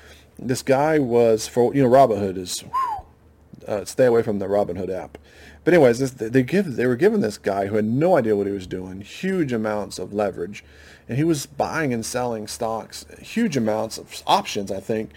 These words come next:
and he was m-, losing money and making money and losing money and making money, but he was doing it really rapidly.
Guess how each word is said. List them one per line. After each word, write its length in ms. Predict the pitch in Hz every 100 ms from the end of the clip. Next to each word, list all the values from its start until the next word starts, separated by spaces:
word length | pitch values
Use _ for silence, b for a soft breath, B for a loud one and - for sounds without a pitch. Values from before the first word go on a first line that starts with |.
| B B B B B B
and 280 | 127 113 110
he 120 | -
was 180 | 175 127
m-, 280 | 120 127 123
losing 540 | 147 226 247 135 117
money 280 | 110 107 110
and 160 | 113 123
making 420 | 190 185 127 110
money 320 | 104 104 104
and 160 | 104 127
losing 380 | 170 143 117
money 260 | 113 107 104
and 140 | 104
making 400 | 113 156 139 110
money, 260 | 101 98 101
but 140 | 104
he 20 | 110
was 100 | 110
doing 260 | 160 196
it 80 | 127
really 280 | 107 131 117
rapidly. 760 | - 92 107 110 87 98 87